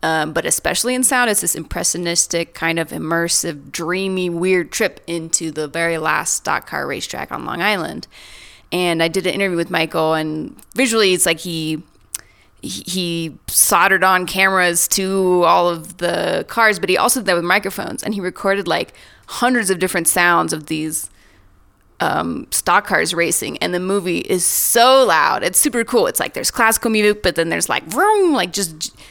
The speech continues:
that was a weak engine sound. It was like, vroom, <laughs> like, but it was so loud. People in the cinema, I was in the very back, and people were, like, clutching their eardrums,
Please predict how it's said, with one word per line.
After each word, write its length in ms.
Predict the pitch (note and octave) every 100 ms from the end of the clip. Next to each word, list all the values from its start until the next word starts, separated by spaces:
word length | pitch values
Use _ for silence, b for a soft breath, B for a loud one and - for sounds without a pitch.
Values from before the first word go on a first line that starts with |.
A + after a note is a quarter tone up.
| B B
that 100 | G#3+
was 120 | F3+
a 80 | D#3+
weak 300 | F3 F3 - - -
engine 260 | G3+ G3+
sound. 140 | F3+ F3+
It 20 |
was 80 | F#3+
like, 140 | F3+
vroom, 640 | G#3+ A3+ A#3+ F4 D4+ C#4+
<laughs> 20 | B3+
like, 240 | G3+ A3+
but 100 | A#3+
it 60 | A#3
was 160 | B3
so 300 | - C4 C4+
loud. 260 | C#4 A#3 G#3+
People 280 | A3+ A3 A#3+
in 80 | A#3
the 100 | G#3+
cinema, 360 | B3 A#3 G#3 G3 F#3+ F#3
I 60 | F#3
was 140 | G3
in 60 | G3+
the 60 |
very 160 | G3 F#3
back, 300 | F3+ A3+ -
and 140 | F#3
people 180 | F#3+ G3
were, 60 | G#3
like, 140 | F3+
clutching 440 | - G#3+ G#3+ G#3+ G3+
their 180 | G3 -
eardrums, 640 | G3 G3+ F#3 F#3 F#3+ C#4